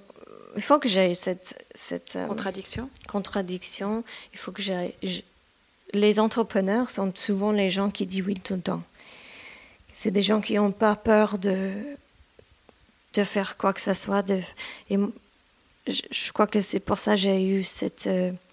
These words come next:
Speaker 1: réussite que j'ai, cette petite réussite que j'ai. C'est parce que je, je pense que quand quelqu'un me dit non, je dis,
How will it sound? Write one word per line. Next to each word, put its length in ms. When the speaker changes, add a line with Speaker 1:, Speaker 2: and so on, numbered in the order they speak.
Speaker 1:
réussite 460
que 140
j'ai, 320
cette 300
petite 280
réussite 440
que 100
j'ai. 360
C'est 180
parce 340
que 160
je, 220
je 180
pense 440
que 320
quand 160
quelqu'un 360
me 140
dit 180
non, 220
je 100
dis, 280